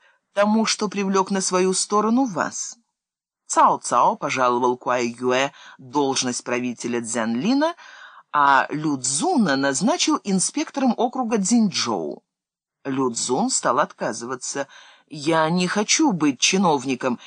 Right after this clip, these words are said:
я хочу лишь оберегать земли своих предков". "Цзиньчжоу находится вблизи столицы, и я посылаю вас туда по повелению государева двора",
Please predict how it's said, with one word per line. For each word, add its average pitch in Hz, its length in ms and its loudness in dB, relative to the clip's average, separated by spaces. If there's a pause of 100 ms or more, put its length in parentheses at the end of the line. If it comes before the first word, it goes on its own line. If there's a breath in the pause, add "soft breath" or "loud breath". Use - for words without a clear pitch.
(200 loud breath)
я 151 140 -2
хочу 156 320 0
лишь 180 280 0 (180 loud breath)
оберегать 147 680 0
земли 139 480 -2
своих 208 360 -4
предков". - 520 -6 (760)
"Цзиньчжоу 127 1120 0 (280 loud breath)
находится 135 680 -2
вблизи 127 460 -4
столицы, 175 800 -2 (200 loud breath)
и 240 120 -2
я 269 160 4
посылаю 196 500 2
вас 165 220 0
туда 175 320 0
по 180 120 -2
повелению 143 600 0
государева 147 720 -2
двора", 175 500 2